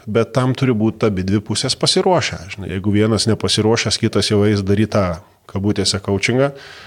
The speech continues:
tai dažniau nusivylimas bus, negu nauda kažkokia. Tokiu atveju coacheris arba žmogus, kuris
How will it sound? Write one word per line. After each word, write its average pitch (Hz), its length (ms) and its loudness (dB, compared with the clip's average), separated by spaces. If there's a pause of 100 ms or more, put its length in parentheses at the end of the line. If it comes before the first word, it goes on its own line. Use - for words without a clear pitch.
(300)
tai 107 180 0 (540)
dažniau 113 360 2
nusivylimas 117 640 2
bus, 82 320 -8
negu 104 600 2 (220)
nauda 107 460 2
kažkokia. 85 480 -8 (720)
Tokiu 190 260 4
atveju 147 520 2 (100)
coacheris 143 680 2
arba 107 280 2
žmogus, 110 440 2
kuris - 500 2